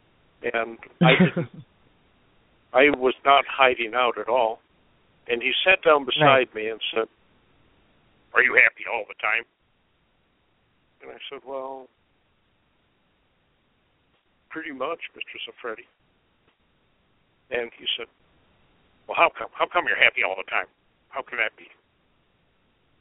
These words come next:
Speaker 1: What are you happy about?" And I said, "Well, nothing. I'm not happy about anything." He said, "Well, how can you be happy and not be happy about something?" And I said, "Well,
Speaker 2: <laughs>
Speaker 1: Doctor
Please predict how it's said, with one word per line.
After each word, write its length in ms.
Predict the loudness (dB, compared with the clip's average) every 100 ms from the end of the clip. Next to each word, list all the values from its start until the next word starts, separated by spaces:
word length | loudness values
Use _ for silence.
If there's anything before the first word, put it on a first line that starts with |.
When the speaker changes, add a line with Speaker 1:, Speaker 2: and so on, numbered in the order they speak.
| _ _ -4
Speaker 1:
What 120 | -2
are 40 |
you 80 | 2
happy 240 | 0 0 -8
about?" 200 | -12 -14 _ _ _ _ _ -14
And 80 |
I 60 | -14 -14
said, 100 | -18 -18 -14
"Well, 260 | -14 -14 -16 -14
nothing. 300 | -12 -12 -14 -16
I'm 120 | -12
not 180 | -10 -10 _ _
happy 280 | -10 -8 -6
about 280 | -2 -2 -2 -4
anything." 440 | -6 -6 -12 -14
He 680 | -14 _ _ _ _ _ -20 -20
said, 80 | _ _ _ -10
"Well, 100 | -6
how 80 | -4
can 120 | -4
you 80 | 2
be 120 | 4 4
happy 220 | 2 -4
and 100 | -8
not 160 | -8 -6
be 80 | -2
happy 240 | -2 -2
about 240 | -8 -8 -10 -8
something?" 320 | -8 -10 -20 -20 _ _ _ _ _ _ _ _ _ _ -14
And 100 | -10
I 80 | -8 -4
said, 160 | 0 2
"Well, 280 | 2 2 0
Speaker 2:
<laughs> 1200 | -4 -12 -16 _ _ _ _ _ _ -20 -20 -6
Speaker 1:
Doctor 440 | -4 -2 -2 -2